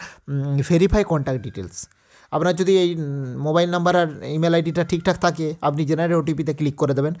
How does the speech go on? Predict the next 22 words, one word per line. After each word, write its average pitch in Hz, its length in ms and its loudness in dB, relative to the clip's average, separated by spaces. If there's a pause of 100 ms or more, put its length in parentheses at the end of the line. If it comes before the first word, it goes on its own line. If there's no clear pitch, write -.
(240)
আর 147 100 2
যদি 156 220 2
না 165 160 4
হয় 190 180 4
আপনি 143 220 4
চেঞ্জ 180 400 0
করবেন, 165 460 -2
চেঞ্জ 165 260 -2
করার 156 220 0
পর 160 200 0
করবেন। 160 300 -2 (380)
চেঞ্জ 214 200 4
করলে 214 380 4
আপনার 170 320 2
যে 175 80 0
অপশানটা 175 400 0
খুলবে 147 300 -2
আমি 139 120 -2
একটু 139 180 -6
দেখাচ্ছি 147 480 -2 (160)
তারপরে 123 300 0
বলছি। 120 400 -2